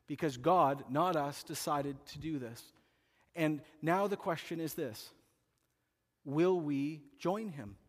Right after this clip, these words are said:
Remember, like I said on Easter, church isn't about us. We get to join the mission of the Father who sent the Son, who's sending the Spirit. We join his deal. He's not joining our deal.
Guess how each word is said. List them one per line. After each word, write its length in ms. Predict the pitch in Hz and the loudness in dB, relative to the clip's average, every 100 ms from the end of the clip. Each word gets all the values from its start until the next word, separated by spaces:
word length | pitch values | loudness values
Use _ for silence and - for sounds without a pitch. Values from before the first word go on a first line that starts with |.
| _ _ _ _ _ _ - | _ _ _ _ _ _ 0
Remember, 500 | 175 214 214 190 156 | 4 6 6 4 2
like 180 | 170 165 | 0 2
I 120 | 160 | 2
said 260 | - 180 147 | 2 0 0
on 180 | 139 151 | 0 0
Easter, 460 | 165 - 127 113 _ _ _ _ _ _ _ _ _ _ | -2 -6 -10 -14 _ _ _ _ _ _ _ _ _ _
church 300 | - 226 240 | -2 0 0
isn't 200 | 208 202 | 0 0
about 220 | 185 175 | 2 2
us. 340 | 170 113 - - _ _ - _ _ _ _ _ _ _ _ - | 0 -2 -10 -20 _ _ -20 _ _ _ _ _ _ _ _ -2
We 220 | 151 208 | 0 2
get 200 | 214 - | 2 0
to 100 | 175 | -2
join 340 | 147 165 165 | 0 0 2
the 60 | 143 | 0
mission 360 | 160 165 180 | 0 -2 -4
of 120 | 170 165 | -6 -8
the 80 | |
Father 520 | 151 156 135 123 127 131 _ _ _ | -4 0 0 0 -10 -16 _ _ _
who 100 | - | -10
sent 280 | 139 165 160 | -2 0 0
the 80 | 151 | -4
Son, 240 | - 143 | -4 -4
who's 160 | 135 131 | -4 -6
sending 320 | 151 135 127 | -4 -4 -4
the 80 | 117 | -6
Spirit. 400 | - 127 107 92 _ _ _ - | -10 -10 -12 -14 _ _ _ -6
We 200 | 160 208 | -2 -2
join 360 | 165 165 139 - - | 0 0 0 -4 -16
his 320 | - 185 165 | -2 0 0
deal. 340 | 131 110 85 - _ _ | -4 -6 -8 -12 _ _
He's 200 | 175 165 | -6 -2
not 200 | 165 135 | -2 -2
joining 360 | 135 127 123 110 - | -4 -4 -4 -8 -8
our 160 | 123 | -8
deal. 320 | 120 95 92 | -8 -12 -14